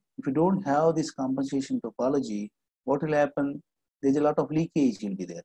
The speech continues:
okay, right? And that will create leakage inductance, okay? So how can you compensate that? And also, there's a lot of leakage means what? Leakage in the power means what? You need to,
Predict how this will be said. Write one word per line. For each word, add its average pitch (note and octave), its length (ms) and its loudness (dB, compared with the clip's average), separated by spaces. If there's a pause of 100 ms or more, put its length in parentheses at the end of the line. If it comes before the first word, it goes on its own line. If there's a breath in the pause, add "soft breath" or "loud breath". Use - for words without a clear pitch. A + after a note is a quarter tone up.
okay, B2+ 180 -4
right? C#3+ 220 -2 (440)
And C#3 220 -2
that C#3 120 2
will E3 140 0
create D#3 300 2
leakage C#3 340 4
inductance, - 760 -8
okay? G#3+ 200 -10 (400)
So E3+ 140 -4
how E3 100 2
can F3+ 180 -4
you F#3 140 -8
compensate C3 640 -4
that? F#2 180 -12 (600)
And B2 120 -6
also, F3 540 -4 (340)
there's C#3+ 140 -2
a D3 80 0
lot D3+ 180 0
of E3+ 140 0
leakage E3+ 420 0
means E3+ 300 -4
what? E3+ 260 -2
Leakage D3 360 -4
in D3+ 80 -4
the D3 100 -4
power D3+ 320 -2
means D#3 240 -6
what? D3+ 260 -4
You D3 140 -6
need D#3 220 -6
to, G3+ 200 -4